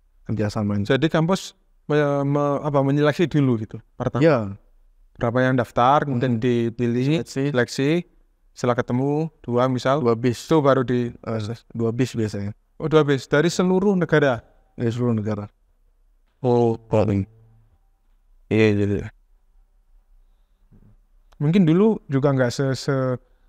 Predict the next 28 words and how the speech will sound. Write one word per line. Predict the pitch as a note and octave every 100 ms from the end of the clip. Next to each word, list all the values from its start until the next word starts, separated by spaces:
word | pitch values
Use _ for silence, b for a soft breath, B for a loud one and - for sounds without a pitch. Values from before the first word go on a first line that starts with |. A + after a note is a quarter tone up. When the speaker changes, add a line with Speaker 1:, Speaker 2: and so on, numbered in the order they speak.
| _
Speaker 2:
semahal | - - C#3 B2 A#2+
sekarang | - D#3 E3+ C3
mungkin | A#2
ya, | A2 A2+ - _ _ _
biayanya. | - A#2 A2+ A2 A2+ A#2 _ _ - _
Speaker 1:
Kalau | - C#3
dulu | C#3+ D#3
Ana | F3+ F3
masih | E3+ -
ingat, | D#3 F3 -
Ana | D3
tanya | C#3+ C#3+ D3 C#3
sama, | C#3 C3+ C3 B2+ B2+ B2 -
eh, | A2+ A2+ A2 G#2+ G#2+ G#2 G2+ F#2 - _ _ _ _ _ _
pembimbingnya, | A#2+ A#2 A2+ A2+ A2 A2+
istilahnya | A#2+ - A#2 A#2+
pewakil | A#2 A#2 - A#2
dari | A2 A2 G#2+ G#2+
Speaker 2:
Hmm. | A#2+ A#2 - -
Speaker 1:
kampus | - G#2 G2+ A2+ -
itu, | G2 A#2 - F3+ _ _ _ _
itu | - - D3 D3 C#3 -
sembilan | - - B2 A#2
ribu | A2+ A#2 A2+
real. | A#2 B2 G2+ G#2+ - _ _ _ _ _ -
Speaker 2:
Sembilan | C#3 C#3+
ribu | C#3+
ya? | C3